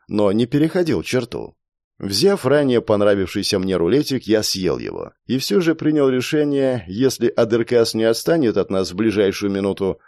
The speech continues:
прямо сказать ему о нежелании с ним разговаривать. По итогу этого не потребовалось.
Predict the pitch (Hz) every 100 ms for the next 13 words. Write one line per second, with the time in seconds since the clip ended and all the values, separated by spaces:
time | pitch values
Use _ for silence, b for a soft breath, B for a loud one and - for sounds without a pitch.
0 | b 196 - 139 113 113 110 104 113 110
1 | 101 B - 120 131 113 143 127 90 95
2 | - 101 95 113 95 117 65 50 - -
3 | _ _ _ _ _ - 220 208 - 139
4 | 147 160 - 110 - 110 113 117 123 -
5 | 80 62 57 55 -